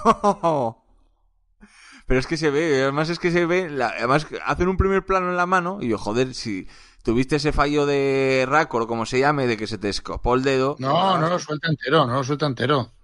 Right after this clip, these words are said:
Speaker 1: No, no, después ya verás, que la estás viendo
Speaker 2: Estoy
Speaker 1: ahora.
Speaker 2: viendo yo. Pero, pero, pero ¿quién, quién?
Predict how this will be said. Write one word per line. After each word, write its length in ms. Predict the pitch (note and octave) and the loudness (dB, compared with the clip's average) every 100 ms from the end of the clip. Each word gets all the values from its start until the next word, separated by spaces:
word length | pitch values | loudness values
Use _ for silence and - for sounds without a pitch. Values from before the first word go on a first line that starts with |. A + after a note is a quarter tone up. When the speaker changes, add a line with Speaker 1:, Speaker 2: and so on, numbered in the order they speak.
| _ | _
Speaker 1:
No, 120 | C#3 D#3 | -4 0
no, 120 | E3+ | 2
después 340 | C#3+ - F3 | 0 0 0
ya 80 | F#3 | 0
verás, 460 | F#3 D3 F2+ - - _ - | 0 -2 -6 -14 -20 _ -4
que 60 | |
la 60 | D#3 | -2
estás 160 | D3 C3+ | 0 -2
viendo 180 | E3 | 0
Speaker 2:
Estoy 200 | D#3+ B2+ | 2 2
Speaker 1:
ahora. 40 | C#3 | 0
Speaker 2:
viendo 160 | C#3 C3 | 0 -2
yo. 40 | - - - - | -4 -12 -20 -4
Pero, 260 | C3 G#3+ F3+ | -2 -2 -2
pero, 180 | C3+ G#3+ C#3 G#3 F#3 | -2 0 -2 -2 -2
pero 200 | B2 A#2+ | 0 2
¿quién, 240 | D#3 E3+ | 0 0
quién? 680 | - D#3 E3+ E3+ E3 D#3+ | 0 0 2 2 2 0